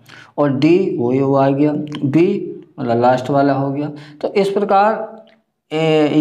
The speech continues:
ये जो segment हैं, इनमें city नहीं पाई जाती, सूख नहीं पाए जाते। आप लोग जानते हो, city की सहायता से Annelida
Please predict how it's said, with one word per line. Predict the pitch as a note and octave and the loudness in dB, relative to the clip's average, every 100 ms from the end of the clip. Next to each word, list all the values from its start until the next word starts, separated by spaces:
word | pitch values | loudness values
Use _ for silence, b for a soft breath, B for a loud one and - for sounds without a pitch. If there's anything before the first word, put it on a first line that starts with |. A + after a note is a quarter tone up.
| D#3 | 4
ये | F#3+ | 4
जो | G#3+ | 2
segment | - D3+ D3 D#3 G3+ G#3+ D3 | 0 0 2 0 0 0 -2
हैं, | B2 B2+ | -4 -6
इनमें | - F3 E3 C#3 F3 | -2 2 2 2 0
city | - C3+ A#2+ A#2+ E3 | 0 0 0 2 2
नहीं | D3 B2+ B2 | 2 0 -2
पाई | A#2+ A2 | 0 -2
जाती, | G2+ G2 - A#2 G#2 | -2 -4 -6 -6 -4
सूख | - C#3 D3+ | -2 0 2
नहीं | D3+ A#2+ A#2 A2+ | 2 0 -2 -2
पाए | A2+ A2 | -2 0
जाते। | A#2+ A#2+ D3+ | -2 -4 -4
आप | C#3 C#3 | -2 0
लोग | C#3 C#3 | 0 0
जानते | B2 B2+ B2 | 0 -2 -2
हो, | D#3+ D#3+ | -2 -4
city | - C3 C#3 C3+ - B B B - | -4 -4 -4 -8 -12 B B B -4
की | |
सहायता | D3+ C#3+ C3 C3+ A#2+ | 0 2 0 0 -2
से | B2 D3+ F3+ - - - C#3 | -2 -2 -4 -8 -16 -8 0
Annelida | C#3 C#3 B2 A#2 C3 | 2 2 2 0 0